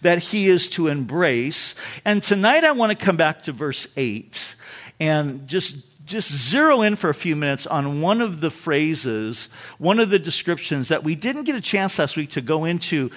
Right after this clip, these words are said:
in as much detail as I would have liked. And it's this phrase that he is to be a lover of what is good.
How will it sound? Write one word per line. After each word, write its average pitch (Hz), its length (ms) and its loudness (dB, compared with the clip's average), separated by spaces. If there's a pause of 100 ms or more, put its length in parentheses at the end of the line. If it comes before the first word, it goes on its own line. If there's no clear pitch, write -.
(220)
in 147 340 -2 (460)
as 160 160 -2
much 180 320 -2
detail 170 380 2
as 135 100 -4
I 143 80 0
would 135 160 -2
have 113 140 -6
liked. 127 280 0
And 151 120 -2
it's 160 120 -6
this 202 200 -2
phrase 185 500 2 (240)
that 151 160 2
he 190 160 0
is 170 140 4
to 175 100 0
be 147 140 0
a 123 80 2
lover 123 540 0
of 107 140 -6
what 104 200 -6
is 95 160 -10
good. - 500 -14